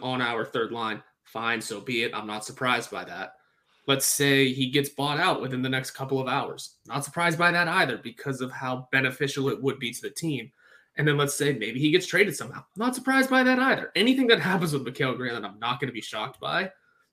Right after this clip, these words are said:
And maybe that me not being surprised by anything is also just me not being surprised by anything with this team anymore because they've done it all. They've s-,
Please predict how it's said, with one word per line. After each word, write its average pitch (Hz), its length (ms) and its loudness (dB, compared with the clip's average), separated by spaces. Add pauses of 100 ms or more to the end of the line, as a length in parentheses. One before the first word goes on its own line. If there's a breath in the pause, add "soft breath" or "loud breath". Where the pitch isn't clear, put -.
(120)
And 139 80 0
maybe 139 320 6
that 135 400 0
me 151 240 4
not 139 220 2
being 127 160 -2
surprised 117 440 -2
by 110 60 -4
anything 104 200 -6
is 104 100 -12
also 104 240 -8
just 104 400 -10 (400)
me 269 120 6
not 233 200 8
being 226 140 10
surprised 202 300 8
by 160 100 6
anything 202 340 6
with 127 100 -4
this 135 140 -4
team 131 260 -2
anymore 117 400 -4
because 131 420 -6
they've 135 320 2 (300)
done 175 180 4
it 208 100 8
all. 101 280 0
They've 110 160 -6
s-, - 300 -14